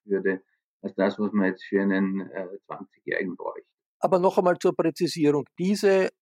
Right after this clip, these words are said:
Speaker 2: Moschee in Ottakring hat nichts mit der islamischen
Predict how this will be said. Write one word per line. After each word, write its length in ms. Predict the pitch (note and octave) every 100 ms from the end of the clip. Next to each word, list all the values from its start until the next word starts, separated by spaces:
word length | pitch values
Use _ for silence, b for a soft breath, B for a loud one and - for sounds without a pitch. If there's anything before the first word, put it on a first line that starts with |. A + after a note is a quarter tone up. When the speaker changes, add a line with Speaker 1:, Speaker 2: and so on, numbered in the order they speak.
| _
Speaker 2:
Moschee 640 | D#3 D#3 D3 D3+ F3 G3+ -
in 160 | F3 -
Ottakring 640 | F3 - F3+ F3+ F3 F3 - - B -
hat 220 | D#3 D3+
nichts 500 | D3+ G#3 G3 - -
mit 320 | F3+ E3+ - -
der 160 | D#3
islamischen 880 | D#3+ D3+ C#3+ D3 D3+ - D#3 D#3